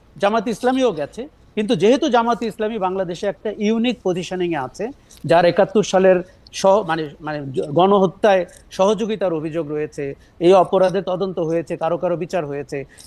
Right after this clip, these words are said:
কাজেই তার কথাকে আপনি গুরুত্বের সাথে নেবেন রাজনৈতিক প্রেক্ষাপট থেকে।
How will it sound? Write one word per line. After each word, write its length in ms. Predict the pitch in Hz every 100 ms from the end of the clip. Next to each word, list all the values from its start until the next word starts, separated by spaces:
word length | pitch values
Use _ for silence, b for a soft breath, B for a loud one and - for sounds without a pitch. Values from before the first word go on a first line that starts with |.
| -
কাজেই 200 | 170 202
তার 240 | 185 226
কথাকে 340 | 233 220 214
আপনি 260 | 208 160 180
গুরুত্বের 360 | 156 170 - 190
সাথে 260 | 170 151
নেবেন 240 | 170 170 214
রাজনৈতিক 440 | 165 156 165 147
প্রেক্ষাপট 400 | 139 - - 127
থেকে। 200 | - 131